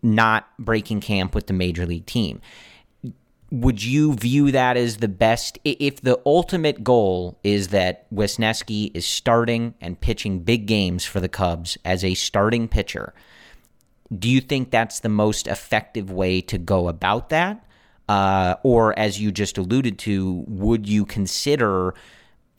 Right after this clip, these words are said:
another guy in this bullpen in kind of a, a multi-inning role, kind of how the Cubs eased him in last year? What would your preference be, or what do you think the organization's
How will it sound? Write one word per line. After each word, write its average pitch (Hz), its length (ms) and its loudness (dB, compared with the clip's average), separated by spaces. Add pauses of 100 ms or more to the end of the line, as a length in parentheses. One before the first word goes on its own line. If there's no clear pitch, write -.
another 110 520 2
guy 101 280 0
in 95 180 -2
this 92 160 -4
bullpen 92 800 -2
in 98 160 -2
kind 101 240 -2
of 87 80 -4
a, 90 240 -2
a 95 60 0
multi-inning 98 920 0
role, 107 320 2
kind 107 280 -4
of 98 340 -8
how 101 160 0
the 95 100 -6
Cubs 95 440 -6
eased 107 340 -4
him 95 140 -2
in 87 400 -6 (360)
last 113 420 0
year? 60 120 -8
What 120 240 0
would 147 160 -4
your 117 320 0 (300)
preference 113 520 -4
be, 104 220 -2
or 98 60 0
what 101 140 0
do 120 80 -2
you 110 80 -4
think 110 220 -4
the 107 140 -6
organization's 95 1120 -4